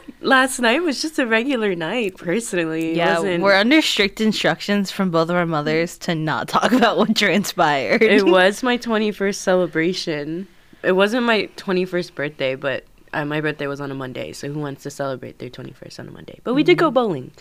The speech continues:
Speaker 2: We did go bowling on Monday.
Speaker 1: And that was fun. But last night was, uh, as the kids call it, a movie. <laughs>
Speaker 2: Is that what the kids say? <laughs>
Speaker 1: Yeah, I think so.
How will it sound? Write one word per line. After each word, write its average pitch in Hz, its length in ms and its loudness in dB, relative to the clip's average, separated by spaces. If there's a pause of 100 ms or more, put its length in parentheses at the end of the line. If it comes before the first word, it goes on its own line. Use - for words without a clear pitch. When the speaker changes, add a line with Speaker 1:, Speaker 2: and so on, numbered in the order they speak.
(220)
Speaker 2:
We 208 140 2
did 202 240 0
go 180 120 -2
bowling 170 360 -6
on 143 120 -12
Monday. 170 360 -12
Speaker 1:
And 214 140 2
that 277 80 4
was 269 160 2
fun. 147 380 -4 (480)
But 190 400 4
last 202 260 2
night 214 280 2
was, 165 280 2
uh, 139 420 2
as 156 200 -4
the 147 60 -14
kids 160 300 -2
call 156 260 0
it, 143 160 0
a - 80 -2
movie. 170 580 -2
<laughs> - 40 -6
Speaker 2:
Is 359 640 4
that 226 160 6
what 247 140 4
the 339 80 4
kids 285 300 2
say? 226 400 4
<laughs> 415 80 8
Speaker 1:
Yeah, 311 260 8
I 302 160 4
think 330 340 0
so. 208 440 2